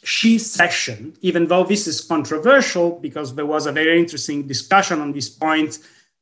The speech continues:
uh, between Jacopo Mazza and Tommaso in the first session of our, of our meeting. But of course, uh, it's clear from, from the figures that were presented by Tommaso that care work was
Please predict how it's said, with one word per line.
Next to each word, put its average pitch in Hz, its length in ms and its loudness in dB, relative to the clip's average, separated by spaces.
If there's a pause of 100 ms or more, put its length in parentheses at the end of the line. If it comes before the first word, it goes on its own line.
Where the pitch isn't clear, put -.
(320)
uh, 143 400 0
between 156 460 2
Jacopo 147 400 0
Mazza 156 680 0
and 135 220 -6
Tommaso 147 680 -2
in 139 120 -6
the 127 80 -8
first 170 440 -4
session 143 600 -4
of 131 140 -10
our, 139 580 -4
of 120 140 -16
our 123 300 -8
meeting. 208 420 0
But - 160 -4
of - 140 -8
course, 202 440 0 (560)
uh, 151 320 -2
it's - 280 -8
clear 208 800 4 (140)
from, 151 240 -6
from 156 300 -10
the 135 60 -12
figures 190 440 0
that 151 160 -4
were 151 160 -4
presented 151 580 -4
by 139 160 -4
Tommaso 175 440 0
that 160 280 -6
care 185 240 2
work 175 400 2
was 143 400 -8